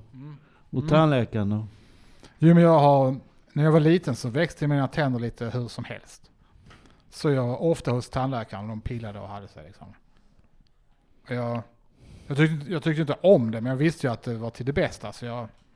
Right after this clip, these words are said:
Speaker 1: jag grät inte och skrek inte, utan jag bara lät dem hålla på.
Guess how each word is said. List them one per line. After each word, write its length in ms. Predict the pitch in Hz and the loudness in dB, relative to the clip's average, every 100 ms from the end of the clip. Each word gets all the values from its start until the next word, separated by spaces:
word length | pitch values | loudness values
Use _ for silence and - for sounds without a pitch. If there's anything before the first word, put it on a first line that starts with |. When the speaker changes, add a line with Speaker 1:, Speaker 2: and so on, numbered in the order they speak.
| _ _ _ _ _ _ _ _ _ | _ _ _ _ _ _ _ _ _
Speaker 1:
jag 120 | 139 139 | -8 -2
grät 400 | 170 165 131 202 | 2 2 2 0
inte 320 | 208 - 117 | 0 -2 -6
och 80 | 123 | -8
skrek 420 | - 143 120 - | -8 -8 -8 -8
inte, 220 | 123 117 | -8 -8
utan 400 | 104 110 113 107 - - | -12 -10 -10 -12 -16 -12
jag 200 | 180 143 | -4 0
bara 120 | 156 | 2
lät 200 | 143 127 | 2 0
dem 120 | - 123 | -4 -4
hålla 200 | 123 123 | -6 -8
på. 260 | 117 101 | -10 -14